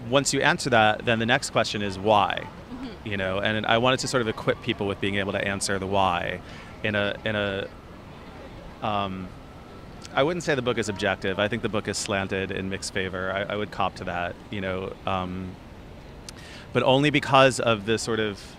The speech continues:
Speaker 1: wild majority opinion that sort of has rendered him as this underdog in terms of cool currency, you know? I, I like an underdog. I like being contrary. I think it's very rock and roll to say, "Well, why is this a fixed idea?"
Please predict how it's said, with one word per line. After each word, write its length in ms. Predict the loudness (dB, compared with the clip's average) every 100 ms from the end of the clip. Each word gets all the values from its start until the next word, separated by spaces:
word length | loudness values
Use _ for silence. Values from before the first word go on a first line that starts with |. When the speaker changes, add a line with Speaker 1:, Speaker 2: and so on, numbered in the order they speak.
| -8 6
Speaker 1:
wild 500 | 10 12 10 8 4
majority 720 | 2 6 6 6 2 0 -2
opinion 640 | -4 -2 0 2 0 -2 0
that 220 | 0 0
sort 160 | 0 2
of 60 |
has 120 | 2
rendered 280 | 2 2 2
him 160 | 0 0
as 160 | -2
this 320 | -2 -4 -6 -6 -2
underdog 520 | 2 2 4 2 2
in 80 | -2
terms 240 | -2 -2
of 160 | -4 -2
cool 420 | 2 4 2 -2 -6
currency, 560 | -2 0 0 -2 -2 -4 -4
you 120 | -2
know? 280 | 0 0 -2 -10 -14 -14 -16 -12 0
I, 100 | 4
I 140 | 6 8
like 240 | 6 6
an 60 | 2
underdog. 540 | 2 4 4 2 0 -8 -6
I 120 | 0 2
like 200 | 2 0
being 160 | -2
contrary. 680 | -2 -4 0 2 2 0 -2
I 640 | -4 -12 -18 -16 -16 -10
think 80 | -8
it's 100 | 0
very 160 | 2 4
rock 240 | 4 4
and 100 | 4
roll 280 | 4 4 4
to 160 | 0 2
say, 400 | 4 4 2 -2 -4
"Well, 340 | 2 4 4 4
why 260 | 4 6
is 100 | 4
this 200 | 2 0
a 80 | 0
fixed 300 | 0 0 2
idea?" 560 | 2 2 2 0 0